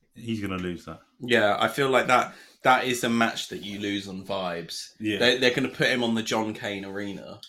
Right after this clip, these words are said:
Speaker 1: Yeah, with Kyrgios commentating.
Speaker 2: Yeah.
Speaker 1: And the players can hear Kyrgios supporting Max Purcell.
Speaker 2: I know, I know.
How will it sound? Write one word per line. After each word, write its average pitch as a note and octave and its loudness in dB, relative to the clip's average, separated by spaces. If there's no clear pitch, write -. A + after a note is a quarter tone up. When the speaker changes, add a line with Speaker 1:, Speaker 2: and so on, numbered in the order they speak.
Speaker 1:
Yeah, F#2+ -8
with G2+ -12
Kyrgios A2+ -4
commentating. F#2 -12
Speaker 2:
Yeah. G2+ 2
Speaker 1:
And A3 -2
the G3 -8
players A2+ -4
can - -14
hear G#2+ -4
Kyrgios F#2+ -8
supporting G2 -6
Max F#2+ -8
Purcell. G2 -2
Speaker 2:
I D#3 6
know, C#3 6
I C#3 2
know. A#2 4